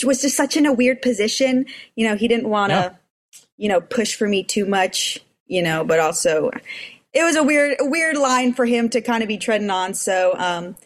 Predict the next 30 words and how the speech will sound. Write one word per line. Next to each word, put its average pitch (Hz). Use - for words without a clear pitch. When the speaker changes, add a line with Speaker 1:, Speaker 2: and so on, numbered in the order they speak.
Speaker 1:
but 226
he 269
was 269
so 302
supportive, 220
and 180
he, 202
he's 208
so 233
excited 196
for 190
me, 175
and 170
they 190
just 196
want 160
me 160
to, -
both 247
my 240
parents 220
just, -
just 214
want 156
me 139
to -
play -
disc -
golf -
again. -